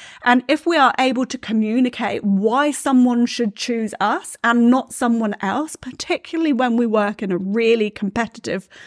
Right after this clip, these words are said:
marketplace, we are already leagues ahead of other people because we are there front-footing it, saying, "This is what I bring to the table.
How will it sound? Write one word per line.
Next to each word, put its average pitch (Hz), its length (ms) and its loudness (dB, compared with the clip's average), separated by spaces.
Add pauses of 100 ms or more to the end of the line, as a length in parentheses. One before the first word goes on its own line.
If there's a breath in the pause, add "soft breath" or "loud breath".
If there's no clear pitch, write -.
(160 loud breath)
marketplace, 247 1080 -2 (380 loud breath)
we 269 300 4
are 269 260 2
already 226 720 2
leagues 226 800 2
ahead 208 360 -2
of 190 160 -2
other 202 260 0
people 202 440 -4
because 208 320 -4
we 240 320 2
are 220 240 0
there 208 380 0
front-footing 226 800 -2
it, - 240 -8
saying, - 460 -2 (400 loud breath)
"This 285 340 0
is 349 140 -8
what 214 160 2
I 247 220 0
bring 202 300 0
to 202 120 -2
the 190 120 -10
table. 202 600 -4